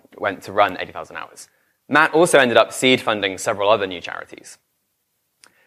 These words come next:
So alternatively, we could have both Earned to Give, in which case eighty thousand Hours would have never existed. Or we could have both gone and worked at eighty thousand Hours, in which case it would have been much harder to fundraise early on, so we would have grown more slowly.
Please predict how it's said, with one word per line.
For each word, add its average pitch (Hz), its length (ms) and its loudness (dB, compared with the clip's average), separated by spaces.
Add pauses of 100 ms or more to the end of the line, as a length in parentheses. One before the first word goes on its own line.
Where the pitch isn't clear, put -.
(140)
So 143 220 4
alternatively, 135 720 2
we 104 160 -2
could 123 160 -2
have 110 200 -4
both 170 340 4
Earned 113 220 -2
to 107 100 -10
Give, 104 400 -6 (240)
in 110 80 -10
which 107 200 -2
case 101 280 0
eighty 110 140 -2
thousand 101 260 -6
Hours 127 240 4
would 107 60 -2
have 95 80 -8
never 85 420 -6
existed. - 500 -18 (480)
Or 175 240 6
we 147 100 4
could 135 160 4
have 113 200 -4
both 139 320 4 (280)
gone 117 140 2
and 110 120 -2
worked 113 360 2
at 98 80 0
eighty 92 120 -4
thousand 98 240 -4
Hours, 123 480 2
in 113 100 -8
which 127 200 -2
case 113 320 2
it - 80 -8
would 120 120 -2
have 120 60 0
been 113 100 0
much 120 200 0
harder 113 200 2
to - 100 -16
fundraise 113 520 2
early 92 160 2
on, 90 260 2
so 92 140 -10
we 90 40 -6
would 95 120 -6
have 90 100 -12
grown 98 240 0
more 90 140 -14
slowly. 113 440 -2